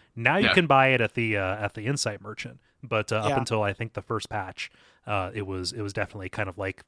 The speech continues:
Speaker 1: something they locked you out of.
Speaker 3: Also, you can, uh,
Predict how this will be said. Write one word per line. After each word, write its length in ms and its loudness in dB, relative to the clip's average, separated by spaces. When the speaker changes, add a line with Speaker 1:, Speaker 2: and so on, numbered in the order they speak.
Speaker 1:
something 300 -4
they 100 -4
locked 260 -6
you 100 -6
out 140 -8
of. 160 -18
Speaker 3:
Also, 180 4
you 200 0
can, 320 -2
uh, 480 0